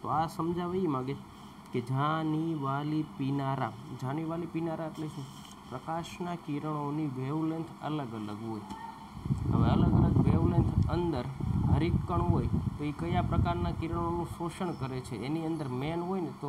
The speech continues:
રંજક દ્રવ્ય હોય, જેની અંદર chlorophyll એ, ઈ main રંજક દ્રવ્ય હોય, જે વિવિધ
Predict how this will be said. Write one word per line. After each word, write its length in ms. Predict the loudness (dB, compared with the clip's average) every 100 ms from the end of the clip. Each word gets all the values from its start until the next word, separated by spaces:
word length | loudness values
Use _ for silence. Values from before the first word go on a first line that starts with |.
| -4
રંજક 400 | -2 0 0 -2 -2
દ્રવ્ય 320 | -4 -2 -4
હોય, 180 | -4 -8 -12 -16 -10
જેની 300 | -4 -2 0
અંદર 180 | 0 -2 -2
chlorophyll 540 | 0 0 -2 -2 -4 -2
એ, 140 | -4 -4 -8 -10 -4
ઈ 60 | -2
main 300 | 0 -2 -2
રંજક 300 | 0 0 -2 -4
દ્રવ્ય 260 | -2 -2
હોય, 140 | -2 -6 -10 -16 -6
જે 100 | -4
વિવિધ 380 | 0 2 2 0